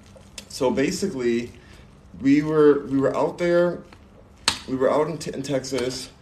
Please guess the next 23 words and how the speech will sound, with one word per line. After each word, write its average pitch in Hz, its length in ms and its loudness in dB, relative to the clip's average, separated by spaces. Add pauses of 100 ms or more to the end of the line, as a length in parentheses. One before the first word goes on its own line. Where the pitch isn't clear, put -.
(360)
Originally, 156 420 2
she 143 100 -2
was 143 120 4
doing 135 220 2
websites 123 560 2
on 120 140 -6
her 120 140 -4
own, 117 200 0
and 107 80 -2
she 127 80 -4
had 117 80 0
her 110 60 0
own 117 140 -2
website 110 320 0
business, 104 300 -4
and 104 100 -2
then 107 180 -2
this 104 160 -4
company 131 360 -6
reached 107 240 -4
out 123 180 2
'cause 107 120 -6
they, 117 280 0